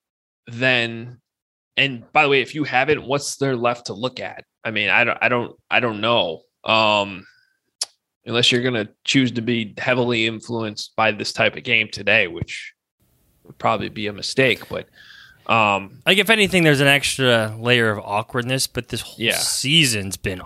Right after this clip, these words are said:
Speaker 2: awkward from the handling of Wacky Tuesday.
Speaker 1: Yeah. Uh, you know, I guess the only argument for not doing it would be if for some reason you think it could do more harm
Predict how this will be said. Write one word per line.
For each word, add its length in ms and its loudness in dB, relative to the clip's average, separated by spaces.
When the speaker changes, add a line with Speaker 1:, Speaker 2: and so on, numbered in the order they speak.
Speaker 2:
awkward 540 -4
from 320 -6
the 100 -4
handling 560 0
of 320 0
Wacky 320 2
Tuesday. 640 2
Speaker 1:
Yeah. 220 -10
Uh, 160 0
you 140 2
know, 120 6
I 120 6
guess 240 4
the 80 4
only 200 6
argument 360 4
for 100 -2
not 260 4
doing 260 2
it 120 -2
would 200 -4
be 180 0
if 180 0
for 180 0
some 200 2
reason 320 0
you 80 0
think 240 -2
it 140 -6
could 160 -6
do 160 2
more 300 2
harm 540 0